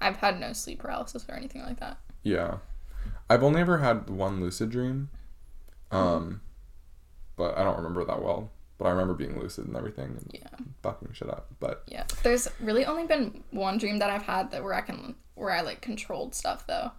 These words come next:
Speaker 2: Mm-hmm.
Speaker 1: to a, to a significant degree. Most of the time, I just become aware, and then I just wake up, and I'm like, "Oh."
Speaker 2: Uh, yeah.
Speaker 1: But, yeah.
Speaker 2: That's unfortunate.
Speaker 1: It's okay.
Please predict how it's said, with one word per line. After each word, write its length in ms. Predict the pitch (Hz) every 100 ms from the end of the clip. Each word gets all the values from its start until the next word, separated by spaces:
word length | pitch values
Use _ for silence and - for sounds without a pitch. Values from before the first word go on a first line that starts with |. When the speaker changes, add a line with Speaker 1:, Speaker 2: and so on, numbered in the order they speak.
| - 110
Speaker 2:
Mm-hmm. 300 | 101 90 101 -
Speaker 1:
to 120 | -
a, 240 | 202 - -
to 160 | - -
a 260 | - 208 214 - -
significant 680 | - 196 214 - - - -
degree. 420 | - - - - - - - - - - - - - - - - - 214
Most 140 | 220
of 100 | 226
the 60 | 233
time, 100 | 202
I 60 |
just 180 | 196 196
become 260 | - 220 180
aware, 380 | 170 175 202 -
and 100 | -
then 80 | -
I 140 | -
just 260 | 214 - - -
wake 140 | -
up, 160 | - -
and 80 | -
I'm 60 | -
like, 140 | - -
"Oh." 60 |
Speaker 2:
Uh, 220 | 90 92 92 - - - - - - - - - -
yeah. 280 | 92 92
Speaker 1:
But, 320 | 92 - - - - -
yeah. 300 | - - 247 - - - - - - - - - - -
Speaker 2:
That's 200 | 95 -
unfortunate. 540 | 101 - - - 117 - - - - - - - - - - - - - - - - -
Speaker 1:
It's 120 |
okay. 80 | -